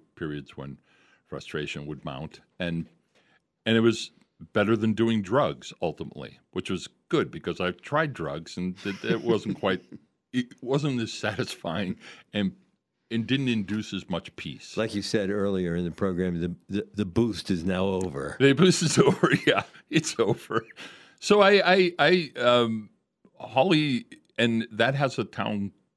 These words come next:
Speaker 1: government structure, which, um, once upon a time, not long ago, they played fast and loose with. They would meet in one of the members' house,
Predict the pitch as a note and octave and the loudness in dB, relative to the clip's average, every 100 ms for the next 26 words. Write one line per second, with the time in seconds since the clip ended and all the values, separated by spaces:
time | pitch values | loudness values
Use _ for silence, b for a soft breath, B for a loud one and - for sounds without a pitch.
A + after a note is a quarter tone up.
0 | _ G#2 G2 G2 F2+ - - G2 - F#2+ | _ -2 0 0 -2 -6 0 0 0 -4
1 | E2+ F2 E2+ - - _ _ _ _ _ | -2 -4 -6 -10 -14 _ _ _ _ _
2 | _ _ _ _ - F2+ E2+ E2 D#2 _ | _ _ _ _ -6 -4 -4 -8 -12 _
3 | _ _ A2+ B2 - A#2 F#2+ A#2+ B2+ G2 | _ _ 0 0 0 -4 -4 -4 -2 0
4 | E2+ F#2+ A2 G#2 G#2+ G2+ F2+ G#2+ F2+ E2+ | 0 -2 -4 -2 -2 -2 -2 0 0 0
5 | E2+ F2 G2 F2+ D#2+ F#2+ E2+ - D#2+ F2 | -4 -8 -6 -8 -4 -2 -2 -4 -6 -6
6 | F#2 - C#2+ C#2 E2 D2 D2 D2+ C2+ D2+ | -6 -8 -8 -8 -10 -10 -10 -12 -14 -12
7 | E2 D#2+ - E2 D#2 D#2+ E2 D2 D#2 D2+ | -10 -12 -8 -6 -4 -6 -6 -6 -6 -6
8 | B1+ - - G2+ F2+ G#2+ - - | -8 -10 -4 -4 -4 -6 -14 -18